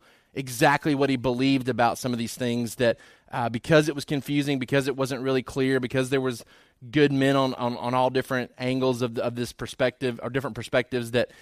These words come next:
there wasn't necessarily an urgency on his part. And I was very quick to kinda jump in and interject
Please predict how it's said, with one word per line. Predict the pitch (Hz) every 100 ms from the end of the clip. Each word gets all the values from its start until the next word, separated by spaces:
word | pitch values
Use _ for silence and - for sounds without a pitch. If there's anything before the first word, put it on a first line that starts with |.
| - -
there | 151
wasn't | 180 170
necessarily | 160 160 139
an | 135
urgency | 156 151 123 135
on | 120
his | 127
part. | - 135 123
And | 101
I | 175
was | 165
very | 180
quick | - 180
to | 147
kinda | 165 156 127
jump | 113 143 156 156
in | 156
and | 143
interject | 147 139 113 147 143 -